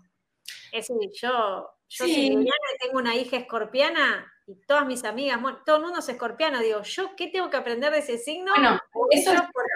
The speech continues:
Speaker 2: es muy así, ¿eh? A nosotros nos toca, está bien, a nuestros hijos les toca la luna que son, pero a nosotros nos tocan hijos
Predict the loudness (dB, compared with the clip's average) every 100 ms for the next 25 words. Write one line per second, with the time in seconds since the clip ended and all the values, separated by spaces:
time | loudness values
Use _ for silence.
0 | 8 8 4 4 6 4 2 2 4 4
1 | 2 4 4 6 6 6 4 2 4 4
2 | 6 4 4 2 0 -4 -6 -6 -2 0
3 | 0 2 2 4 4 4 2 2 0 -2
4 | -4 -4 -14 _ -4 0 2 4 4 4
5 | 2 0 0 0